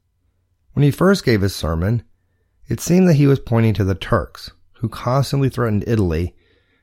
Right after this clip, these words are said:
and the rest of Europe. But they never invaded. Rather, an unlikely invader came in the form of Florence's ally, the King of France.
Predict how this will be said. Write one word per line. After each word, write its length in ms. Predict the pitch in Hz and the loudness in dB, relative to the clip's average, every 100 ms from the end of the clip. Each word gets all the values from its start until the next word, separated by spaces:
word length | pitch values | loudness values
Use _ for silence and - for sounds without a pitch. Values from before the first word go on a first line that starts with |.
| - | -8
and 160 | 104 | -2
the 60 | 104 | 0
rest 260 | 104 95 87 | 0 -2 -6
of 100 | 98 | -2
Europe. 380 | 113 82 - - - _ _ _ _ _ _ _ _ _ _ _ - | 0 -2 -6 -14 -20 _ _ _ _ _ _ _ _ _ _ _ -12
But 220 | - 113 80 | -4 -2 0
they 120 | 147 | 2
never 260 | 151 156 | 2 2
invaded. 560 | 156 143 151 95 52 - - | 2 2 2 0 -2 -10 -6
Rather, 540 | 120 156 104 80 104 98 | -2 0 2 0 -2 -2
an 100 | 113 | 0
unlikely 600 | 123 110 131 160 135 110 | 2 2 2 2 2 2
invader 540 | 98 92 98 120 120 _ | 2 0 0 -2 -4 _
came 280 | - 143 156 | -2 0 2
in 80 | |
the 80 | 160 | 0
form 320 | - 117 113 | 0 0 0
of 100 | 110 | 0
Florence's 600 | - 98 107 127 - 117 - | -4 -4 -2 0 0 -4 -4
ally, 540 | 107 104 80 - 85 _ - | -4 -4 -4 -10 -12 _ -12
the 80 | |
King 200 | 92 110 | -4 0
of 100 | 104 | 0
France. 520 | - 107 78 - - | 0 -2 -2 -6 -16